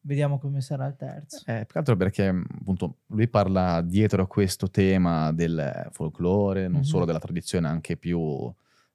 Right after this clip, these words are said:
Speaker 2: eh, demoniaca, appunto, questi, boh, classici comunque, no? Delle canovacce dei film horror,
Speaker 1: Mm.
Speaker 2: però parla molto in realtà di famiglie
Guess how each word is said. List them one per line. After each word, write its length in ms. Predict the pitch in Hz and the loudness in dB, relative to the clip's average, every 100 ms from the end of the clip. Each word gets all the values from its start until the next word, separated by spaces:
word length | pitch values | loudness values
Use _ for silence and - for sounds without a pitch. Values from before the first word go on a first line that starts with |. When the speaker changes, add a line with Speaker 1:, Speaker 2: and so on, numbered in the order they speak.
| - | -20
Speaker 2:
eh, 400 | - - 55 53 - _ - | -14 -12 -12 -12 -16 _ -16
demoniaca, 680 | - 85 87 85 98 85 90 | -8 -4 -4 -2 -2 -4 -6
appunto, 540 | 85 95 87 82 98 - | -10 -8 -6 -4 -4 -4
questi, 300 | - - 156 _ _ _ _ _ - | -8 -12 -16 _ _ _ _ _ -10
boh, 160 | - - | -8 -8
classici 580 | 98 90 - - - 78 | -4 -4 -4 -12 -14 -12
comunque, 520 | 85 85 82 78 80 | -8 -6 -6 -8 -8
no? 320 | 82 82 - | -8 -8 -12
Delle 600 | - 98 85 87 80 - - | -14 -8 -4 -4 -4 -6 -4
canovacce 460 | 90 87 90 - | -2 2 0 0
dei 120 | 90 85 | -4 -4
film 260 | 98 90 | -6 -4
horror, 440 | 92 82 92 95 117 123 | -4 -2 0 2 2 0
Speaker 1:
Mm. 60 | _ _ _ _ | _ _ _ _
Speaker 2:
però 160 | 135 | 0
parla 200 | 117 113 110 | 4 4 6
molto 220 | 101 104 | 6 4
in 60 | 98 | 4
realtà 120 | 92 | 2
di 140 | 85 80 | 0 -2
famiglie 420 | 90 98 101 | -4 -2 -4